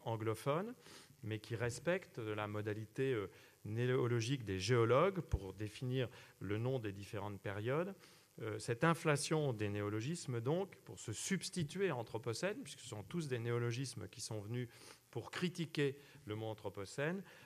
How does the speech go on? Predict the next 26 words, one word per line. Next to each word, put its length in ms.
euh, 380
cette 320
inflation 480
de 60
néologismes, 440
donc, 280
est 80
peut-être 580
en 60
vérité 360
un 200
indice 580
du 160
succès, 560
euh, 220
du 200
mot 220
anthropocène 720
et 120
de 120
sa 340
portée. 420
Finalement, 420
si 220
ce 180
mot 340